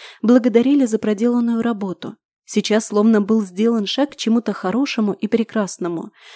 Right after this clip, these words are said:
но лучше не загадывать наперёд и притормозить коней своей пустившейся вскачь фантазии. «Наверное, вы не примете меня в семью, но если есть шанс, хоть маленький,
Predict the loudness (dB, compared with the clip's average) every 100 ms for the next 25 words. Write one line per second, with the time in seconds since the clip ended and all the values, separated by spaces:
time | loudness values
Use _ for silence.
0 | -2 2 4 2 0 -2 0 0 0 0
1 | -2 -4 -4 -4 -6 -8 _ _ -2 2
2 | 2 0 -2 -2 -2 -4 -4 -6 -2 -2
3 | -2 -4 -4 -4 -4 -6 -4 -4 -4 -4
4 | -4 -6 -6 -6 -4 -4 -2 -4 -4 -6
5 | -8 -12 _ _ _ _ _ -2 2 6
6 | 6 4 2 0 0 0 0 2 0 0
7 | -4 -6 -6 -6 -6 -6 -10 -4 0 0
8 | 0 -2 -4 -2 -4 -4 -6 -6 -6 -6
9 | -8 -4 -2 -2 -2 -4 -6 -8